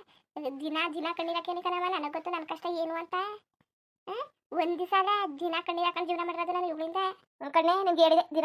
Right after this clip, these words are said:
ನೀವ್ ಕಣ್ಣೀರ್ ಹಾಕೊಂಡು ಜೀವನ ಮಾಡು ಅಂತವ. ನೋಡು, ಗೂಬೆ ಕೂರ್ಸ್ತಾರ ಚಂದವ ಗೂಬೆಯ. ಏನ್ ನೀವು, ನೀವು ಸರಿ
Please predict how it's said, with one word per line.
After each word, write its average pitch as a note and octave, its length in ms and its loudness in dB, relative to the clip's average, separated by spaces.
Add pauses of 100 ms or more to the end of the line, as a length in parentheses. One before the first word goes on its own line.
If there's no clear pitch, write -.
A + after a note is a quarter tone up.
(120)
ನೀವ್ D4 120 -2
ಕಣ್ಣೀರ್ D4+ 220 4
ಹಾಕೊಂಡು D4 280 0
ಜೀವನ D4 260 -2
ಮಾಡು C#4+ 280 0 (500)
ಅಂತವ. D4 220 -2 (640)
ನೋಡು, D4 200 4 (680)
ಗೂಬೆ C#4 180 -2
ಕೂರ್ಸ್ತಾರ C#4+ 360 -4
ಚಂದವ D4 320 2
ಗೂಬೆಯ. D4 340 2 (440)
ಏನ್ D4+ 240 2
ನೀವು, E4+ 180 4 (460)
ನೀವು E4 180 2
ಸರಿ F#4 160 4